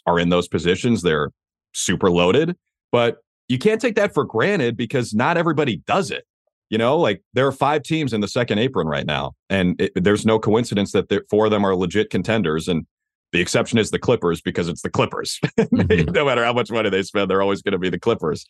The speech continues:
Speaker 1: But to do it, to join this team this year is completely surreal. Um, and I, I'm just extremely, extremely grateful.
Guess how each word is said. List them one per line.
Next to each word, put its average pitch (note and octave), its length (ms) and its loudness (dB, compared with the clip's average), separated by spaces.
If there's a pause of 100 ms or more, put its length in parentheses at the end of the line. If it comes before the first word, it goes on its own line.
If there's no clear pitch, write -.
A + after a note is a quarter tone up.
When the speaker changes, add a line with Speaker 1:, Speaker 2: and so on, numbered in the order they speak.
(440)
Speaker 1:
But A2 260 2 (280)
to B2+ 80 2
do D3+ 200 4
it, F3 220 0
to C#3+ 80 0
join F#3+ 440 0 (260)
this D3+ 280 -2
team C#3+ 420 0
this G2+ 380 0
year A2 480 2 (380)
is B2+ 160 0
completely C3 500 2
surreal. A2 680 0 (120)
Um, F#2 220 0
and G2 100 2
I, G#2 180 0
I'm A2+ 140 2
just C3 180 -2
extremely, F2 720 -2
extremely D#2 420 -4
grateful. - 440 -6